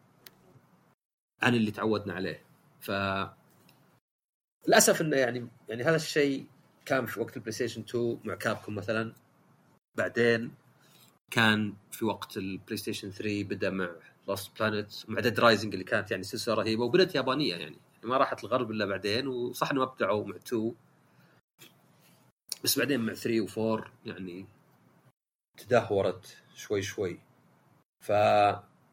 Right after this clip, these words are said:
ثلاثة وعشرين واجد، يعني، يعني،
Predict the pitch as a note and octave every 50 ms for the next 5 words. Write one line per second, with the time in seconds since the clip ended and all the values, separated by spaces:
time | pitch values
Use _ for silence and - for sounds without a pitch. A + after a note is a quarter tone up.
0 | _ _ _ _ _ _ _ _ _ _ _ _ _ _ _ _ _ _ _ _
1 | _ _ _ _ _ _ _ _ _ _ _ - F#3+ G3+ F#3 D3 B2+ - D#3 F#3
2 | F#3 E3 - - A2+ - - - - E2+ F2+ F2+ F2+ - - _ _ _ - -
3 | - A2 A2 G#2+ G2+ G2